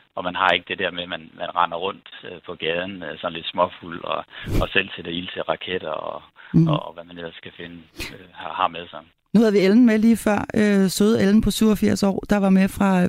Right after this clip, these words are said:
Speaker 2: fra Fredensborg på en telefon før, som
Speaker 1: Ja.
Speaker 2: sagde, at, øh, måske skulle de unge mennesker, som taler så meget om klima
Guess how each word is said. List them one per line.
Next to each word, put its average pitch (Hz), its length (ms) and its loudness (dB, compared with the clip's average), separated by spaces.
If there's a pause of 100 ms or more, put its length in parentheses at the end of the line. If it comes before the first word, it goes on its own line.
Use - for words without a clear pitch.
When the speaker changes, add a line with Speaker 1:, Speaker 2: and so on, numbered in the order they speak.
Speaker 2:
fra 180 100 2
Fredensborg 196 580 0
på 190 60 6
en 185 60 6
telefon 202 360 2
før, 208 220 2
som 185 140 4
Speaker 1:
Ja. 175 40 6
Speaker 2:
sagde, 196 380 4
at, 175 140 2
øh, 175 220 6
måske 180 260 4
skulle 196 200 4
de - 80 4
unge 190 200 6
mennesker, 226 380 6
som 190 160 2
taler 196 280 4
så 190 100 2
meget 180 300 6
om 175 120 4
klima 190 440 6